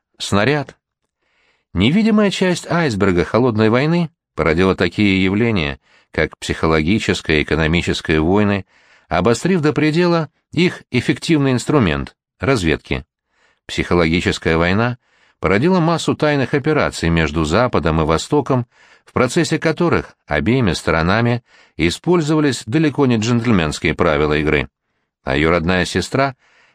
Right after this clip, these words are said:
Экономическая война, создала беспрецедентные в истории человеческих отношений между нациями запреты на использование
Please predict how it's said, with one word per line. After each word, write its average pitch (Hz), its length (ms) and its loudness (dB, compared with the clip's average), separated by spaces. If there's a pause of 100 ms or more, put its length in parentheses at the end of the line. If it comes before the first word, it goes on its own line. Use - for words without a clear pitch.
Экономическая 139 880 0
война, 80 440 0 (380)
создала 117 540 0
беспрецедентные 120 1000 0
в 87 80 4
истории 87 340 0
человеческих 87 720 -2
отношений 98 500 0
между 87 320 2
нациями 127 600 0 (380)
запреты 156 580 0
на 143 180 0
использование 131 760 0